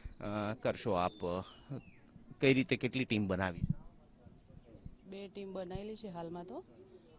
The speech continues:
Speaker 2: અને નદી કોતરમાં અમે જોઈ રહેલા છીએ, પગ માર્ક ક્યાંય મળે તો, અને અમુક મળ્યા છે પણ એમાં કંઈ હજુ નક્કી નથી થયું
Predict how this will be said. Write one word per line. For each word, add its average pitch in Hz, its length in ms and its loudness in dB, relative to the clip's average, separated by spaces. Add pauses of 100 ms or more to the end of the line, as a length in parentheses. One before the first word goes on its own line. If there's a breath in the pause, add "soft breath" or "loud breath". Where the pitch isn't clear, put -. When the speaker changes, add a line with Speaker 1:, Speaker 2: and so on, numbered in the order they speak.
Speaker 2:
અને 196 220 2
નદી 196 320 4
કોતરમાં 190 560 2
અમે 185 260 4
જોઈ 175 280 6
રહેલા 170 300 8
છીએ, 175 340 6
પગ 170 340 6
માર્ક 170 240 6 (140)
ક્યાંય 170 180 6
મળે 156 380 6
તો, 214 140 2
અને 214 500 4 (500 soft breath)
અમુક 240 300 6
મળ્યા 226 260 8
છે 233 120 4
પણ 226 160 6
એમાં 220 260 6
કંઈ 220 220 8
હજુ 202 160 6
નક્કી 202 380 4
નથી 202 300 8
થયું 185 300 4